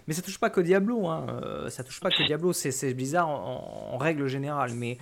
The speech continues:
mais c'est vrai que Diablo a souvent été la, la, la cible d'exploits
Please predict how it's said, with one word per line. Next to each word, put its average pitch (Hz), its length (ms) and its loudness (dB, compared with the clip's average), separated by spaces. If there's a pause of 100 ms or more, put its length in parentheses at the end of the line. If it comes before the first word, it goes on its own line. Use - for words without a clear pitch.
(360)
mais 123 180 0
c'est 131 180 0
vrai 170 140 4
que 160 120 0
Diablo 143 420 6
a 165 60 6
souvent 143 340 -2
été 139 320 0
la, 123 220 2
la, 120 220 -2
la 117 140 -2
cible 135 420 -2
d'exploits 123 400 -2